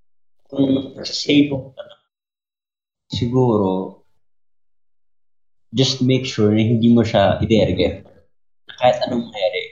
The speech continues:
make sure na hindi mo babalikan yung opportunity na yun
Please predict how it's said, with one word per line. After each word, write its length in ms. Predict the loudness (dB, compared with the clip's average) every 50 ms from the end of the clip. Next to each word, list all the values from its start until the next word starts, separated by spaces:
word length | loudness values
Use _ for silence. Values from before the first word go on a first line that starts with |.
| -18 _ _ _
make 240 | 0 2 2 2 0
sure 360 | -2 -2 0 0 0 0 0
na 240 | -2 -4 -6 -6 -6 -4
hindi 300 | -2 2 4 4 4 4
mo 240 | 4 2 2 2
babalikan 640 | 2 2 2 2 4 4 2 2 2 0 0 0 0
yung 100 | 0 -2
opportunity 800 | -4 -2 0 0 0 0 0 0 0 2 0 0 -2 -4 -6 -6
na 80 | -6
yun 160 | -8 -8 -8